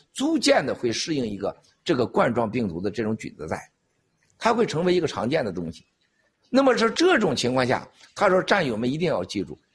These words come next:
关键是你不要被这病吓到，更关键是不要打疫苗。再一个，有了之后要赶快吃药，它是没有什么了不起的。我们现在站在前面的战友有几个，你看小王子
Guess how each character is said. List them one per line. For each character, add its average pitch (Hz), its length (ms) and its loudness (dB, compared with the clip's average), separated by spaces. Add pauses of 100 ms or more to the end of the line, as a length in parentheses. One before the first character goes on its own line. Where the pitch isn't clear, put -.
(180)
关 254 300 4
键 220 220 2
是 127 160 -6
你 104 180 -2
不 110 160 -4
要 170 80 4
被 147 100 0
这 135 80 2
病 170 240 -4
吓 120 220 0
到， 71 180 -8 (440)
更 320 200 2
关 170 160 4
键 151 140 2
是 117 60 0
不 107 220 -2
要 165 120 4
打 123 160 -2
疫 110 140 -2
苗。 78 200 -4 (380)
再 262 220 4
一 - 20 4
个， 180 140 4
有 139 200 4
了 131 120 2
之 180 100 0
后 156 80 2
要 117 180 2 (200)
赶 113 240 0
快 165 180 0
吃 - 200 -8
药， 147 220 -4 (240)
它 151 140 -2
是 127 80 0
没 104 140 0
有 160 100 2
什 98 100 -8
么 104 60 -6
了 101 100 -2
不 - 120 -8
起 - 140 -12
的。 - 120 -20 (640)
我 147 140 2
们 160 100 2
现 214 160 -4
在 180 140 2
站 190 200 0
在 165 80 -2
前 - 200 -4
面 151 100 2
的 143 60 2
战 139 180 2
友 78 180 -6
有 113 140 -2
几 110 320 -2
个， 180 240 2
你 - 140 -4
看 131 200 -2 (340)
小 147 180 2
王 175 180 4
子 117 240 -4